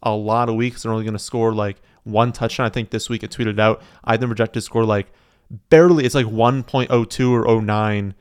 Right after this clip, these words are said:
touchdowns, like, barely over one total touchdown.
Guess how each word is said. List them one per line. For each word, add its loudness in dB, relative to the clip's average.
touchdowns, -6
like, -6
barely 6
over 4
one 2
total -2
touchdown. -8